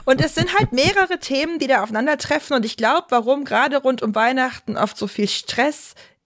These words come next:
in Menschen ist und manchmal auch so krasse Konflikte, ne, hochkommen, weil es aus meiner Sicht ganz oft wirklich auch um so eine Frage letztlich von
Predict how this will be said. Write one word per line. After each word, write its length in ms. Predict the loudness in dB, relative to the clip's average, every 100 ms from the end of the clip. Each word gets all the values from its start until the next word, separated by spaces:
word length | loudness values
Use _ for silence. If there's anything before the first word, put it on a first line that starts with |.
| _
in 220 | 0 0 2
Menschen 320 | 0 -2 -2
ist 140 | 0
und 80 | 2
manchmal 340 | 2 0 0
auch 120 | 0 -2
so 140 | -6
krasse 300 | -4 -4 -4
Konflikte, 720 | -10 -12 -6 -6 -6 -2 -2 -2 -12 _ _ -2
ne, 160 | 2
hochkommen, 420 | 2 0 0 0 0 -12 -18 -2
weil 180 | 0 2
es 100 | 0
aus 160 | -4 -2
meiner 180 | 0
Sicht 220 | 0 -4 -2
ganz 200 | -2 0
oft 260 | -4 -2
wirklich 360 | -6 -4 -4 0
auch 180 | 0 0
um 80 | -4
so 80 |
eine 140 | -2 -4
Frage 400 | -4 -2 0 0
letztlich 400 | -2 -2 -10 -4
von 320 | -2 0 -2